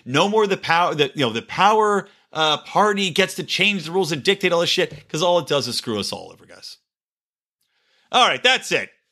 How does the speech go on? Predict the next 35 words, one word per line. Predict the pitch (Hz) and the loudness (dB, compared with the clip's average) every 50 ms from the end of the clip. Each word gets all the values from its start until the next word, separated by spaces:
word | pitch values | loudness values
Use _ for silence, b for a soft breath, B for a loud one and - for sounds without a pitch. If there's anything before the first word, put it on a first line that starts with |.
| _ _ - | _ _ -2
Another | - 277 311 302 277 262 | 0 0 2 0 0 0
incoherent | 285 311 247 - 247 262 277 - 254 254 247 233 | 0 -2 0 0 0 0 0 0 0 0 0 0
episode | 247 240 - 220 - - 233 233 214 | -2 -2 -4 -6 -2 -2 0 0 -2
in | 214 | -2
the | 214 202 | -4 -4
books | 165 - 220 214 - - - - | -2 0 -2 -2 -2 -4 -12 -12
from | - 156 151 151 | -8 -10 -6 -2
me, | 185 214 202 175 135 101 87 85 - | 0 0 0 0 -2 -8 -12 -14 -8
Brian | 147 165 175 165 160 156 | -2 -2 0 0 -2 -4
McWilliams, | 151 127 - 160 170 165 160 147 127 - | -8 -8 -2 0 0 0 -2 -4 -4 -2
here | 170 196 190 180 185 | 0 0 0 0 -2
at | 190 185 | -2 -2
Electric | 170 170 185 165 - - 127 123 | -2 -2 -4 -6 -6 -8 -10 -6
Liberty | 151 208 208 190 185 175 | -4 -4 -2 -2 -2 -2
Land. | 170 196 208 214 214 202 190 151 - b b b b b b b b b | 0 0 0 0 0 -2 -2 -6 -10 b b b b b b b b b
Guys, | 240 254 247 247 226 - | 0 2 2 2 0 -2
remember, | 196 - 233 247 233 220 208 | -4 0 0 0 0 -2 -6
please | - - 240 254 247 208 135 | -4 -2 -2 -2 -2 -2 -2
do | - 214 226 226 208 | 0 0 0 0 0
give | 180 214 214 | 0 -2 -2
us | 202 - 180 | -2 -6 -4
a | 175 | -4
review | 165 135 165 196 185 | -4 -2 0 0 0
on | 175 160 | 0 0
iTunes. | - 190 208 208 196 - - 202 202 202 190 165 - | 0 2 2 2 0 -2 -2 -4 -4 -4 -4 -8 -8
Please | - 190 165 - | -6 -4 -4 -2
share | - 175 175 175 | 0 0 0 0
the | 160 139 123 | 0 -2 -2
show. | - - 170 175 180 175 180 170 B B B B B B | -2 0 2 2 2 0 -2 -4 B B B B B B
Please | - 240 247 226 - | -4 -2 -2 -2 -2
do | - 220 214 | -2 -2 -2
follow | - - 208 208 214 214 196 | 0 2 2 2 2 0 -2
us | - | -2
on | 180 196 202 160 | -2 -2 -2 -2
Twitter | - - - 208 247 240 226 214 170 120 - | -6 -6 -2 0 0 2 2 0 -2 -4 -8